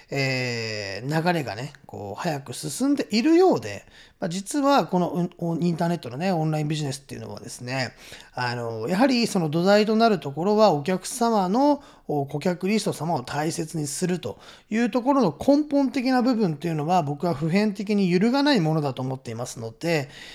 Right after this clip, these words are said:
えー、ぜひですね、えー、この、お-、夏にですね、その自分のその集客の動線だったりとか、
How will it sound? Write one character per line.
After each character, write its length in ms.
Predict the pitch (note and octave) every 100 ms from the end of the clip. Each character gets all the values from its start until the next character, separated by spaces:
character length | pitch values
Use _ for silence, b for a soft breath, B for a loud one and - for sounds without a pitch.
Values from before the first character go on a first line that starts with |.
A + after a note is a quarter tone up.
| B
え 180 | - F#3+
ー、 40 | F#3
ぜ 140 | A3+
ひ 60 | F#3+
で 100 | C#3+
す 100 | C3
ね、 320 | A#2 A2 G2 B B -
え 520 | C3 A#2+ A#2+ A2+ A2+
ー、 80 | -
こ 60 |
の、 140 | D3 C3+
お-、 960 | C3+ C3 B2+ A#2+ A#2 A#2 A2+ A2 G#2 A#2
夏 400 | C#3 C#3 D3 C3
に 160 | G2+
で 80 | F#2
す 220 | - -
ね、 260 | C#3+ G3+ G#3
そ 120 | -
の 160 | C3 A#2
自 160 | A#2+
分 320 | C3 C3+ C3+ C#3+
の 160 | F#3+
そ 100 | F3+
の 80 | C3
集 180 | - D#3
客 180 | C3+ B2
の 100 | A2
動 220 | A2+ D3
線 240 | G3+ G3+
だ 80 | G#3
っ 100 | A3+
た 100 | F#3+
り 120 | C3
と 80 | A#2+
か、 280 | A2 G#2+ A2+